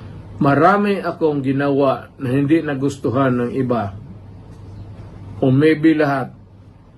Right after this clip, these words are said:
but I did it for my country. Hindi ako yumaman,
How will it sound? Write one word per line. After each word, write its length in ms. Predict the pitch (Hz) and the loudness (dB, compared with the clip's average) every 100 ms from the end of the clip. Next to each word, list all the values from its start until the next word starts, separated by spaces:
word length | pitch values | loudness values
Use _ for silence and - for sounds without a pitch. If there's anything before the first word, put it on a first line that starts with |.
| - - - - - - - | -20 -20 -20 -20 -20 -20 -6
but 300 | 139 135 - - | 0 0 0 -4
I 160 | 135 107 | -4 0
did 320 | 110 160 135 | 2 2 2
it 160 | 123 - - - - - - | 0 -4 -20 -20 -20 -20 -6
for 220 | - 123 | 0 0
my 240 | 113 110 101 - | 0 -2 -6 -4
country. 480 | 104 95 95 95 95 - - - - - - - | -2 -2 -4 -8 -10 -16 -16 -16 -16 -18 -18 -8
Hindi 320 | - 131 123 165 | 0 2 4 4
ako 320 | 170 147 165 | 4 4 4
yumaman, 800 | 160 165 165 160 160 156 143 | 4 4 4 4 0 -2 -6